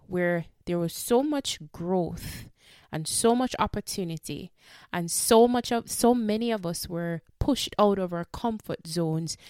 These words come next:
to create different things. People were creating blogs and new businesses and podcasts and YouTube channels and, you know, really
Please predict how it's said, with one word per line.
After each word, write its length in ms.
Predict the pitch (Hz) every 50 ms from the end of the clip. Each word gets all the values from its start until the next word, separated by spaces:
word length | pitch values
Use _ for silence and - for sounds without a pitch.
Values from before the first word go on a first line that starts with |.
| - _
to 140 | - - 220
create 720 | _ - - - - 247 233 226 220 214 214 208 - - 180
different 460 | - 185 - - 180 165 165 170 -
things. 540 | - - 165 165 - - - - - - - - - - - - - - -
People 320 | - - 240 - - 220
were 160 | 214 202 190 180
creating 720 | - - - - 226 202 190 185 - - - 170 160 160 160 -
blogs 540 | - 190 196 185 175 160 165 165 160 156 -
and 180 | 151 151 160
new 240 | 160 165 175 175 160 156 _ _ -
businesses 680 | 240 240 226 202 208 202 190 180 - 170 165 160 156
and 180 | - 143 139 120 _ - -
podcasts 840 | - - - 269 254 247 _ - - - - 151 135 - - - -
and 160 | 175 160 160
YouTube 400 | 165 175 170 - - 175 160 165 -
channels 720 | - - - - 254 254 247 233 214 196 180 175 170 -
and, 220 | 170 156 156 147 - - - - - - - - - -
you 140 | - 214 220
know, 180 | 214 196 185
really 500 | 185 185 190 240 285 320 349 370 359 349